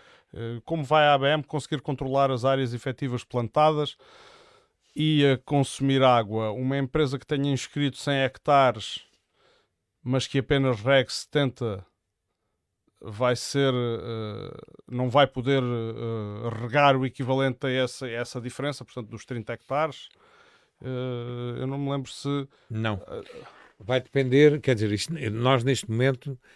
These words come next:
Speaker 2: eh, os, eh, já como disse, já não, já
Speaker 1: Ma-,
Speaker 2: não
Speaker 1: mas há bocado parece-me que disse que isto já não era possível fazer, não era?
Speaker 2: Não, pois, disse, disse, mas também não é bem, porque há, há vários, eh, eles, eh, eu, eu depois de ler o despacho,
Speaker 1: Uhum.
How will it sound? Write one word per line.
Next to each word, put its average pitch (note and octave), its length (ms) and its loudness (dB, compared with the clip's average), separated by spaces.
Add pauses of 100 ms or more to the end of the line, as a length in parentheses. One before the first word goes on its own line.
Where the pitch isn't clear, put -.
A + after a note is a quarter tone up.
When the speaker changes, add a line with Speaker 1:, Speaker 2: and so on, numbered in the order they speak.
(220)
Speaker 2:
eh, - 220 -6
os, A#2 560 -6
eh, E2+ 1000 -12
já E2+ 140 -20
como G#2 180 -14
disse, G2 260 -6
já G#2+ 100 -8
não, G2+ 100 -6
já G2+ 140 -2
Speaker 1:
Ma-, G3 100 0
Speaker 2:
não - 80 -2
Speaker 1:
mas E3+ 160 0
há D#3+ 160 4
bocado F3+ 260 2
parece-me F3+ 360 2
que - 80 -14
disse E3 160 -8
que - 80 -18
isto - 100 -18
já F3 120 4
não E3+ 100 2
era E3+ 100 0
possível E3+ 320 -4
fazer, D3+ 380 -4
não A#2 180 -8
era? A2 220 -12
Speaker 2:
Não, A#2 260 0 (160)
pois, G2+ 240 0 (180)
disse, G#2+ 340 -4
disse, C3+ 300 0
mas C#3 100 -4
também C3 200 -4
não C3+ 100 -2
é B2+ 120 0
bem, C3+ 280 0 (360)
porque - 160 -4
há, B2+ 260 0
há A#2+ 40 2
vários, C3 480 2 (380)
eh, B2 360 -2
eles, C3 340 0
eh, C3+ 240 -4
eu, C3 240 0
eu B2+ 260 0
depois C3 360 0
de A2+ 60 -2
ler A2+ 140 0
o G2 40 -4
despacho, G#2 500 -8 (240)
Speaker 1:
Uhum. B2 300 -6